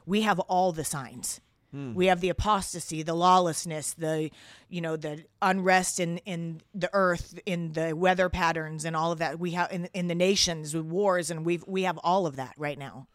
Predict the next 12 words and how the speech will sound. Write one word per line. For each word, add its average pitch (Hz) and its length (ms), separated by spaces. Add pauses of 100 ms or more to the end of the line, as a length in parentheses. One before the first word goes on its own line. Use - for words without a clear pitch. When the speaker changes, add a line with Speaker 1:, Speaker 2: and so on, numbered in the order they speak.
(260)
Speaker 2:
Things 151 300
are, 143 60
are, 107 360
are 107 140
surely, 135 440 (140)
especially 151 580
in 107 120
weather 110 280
patterns. 80 600 (600)
You 113 100
know, 113 320 (440)
uh, 92 340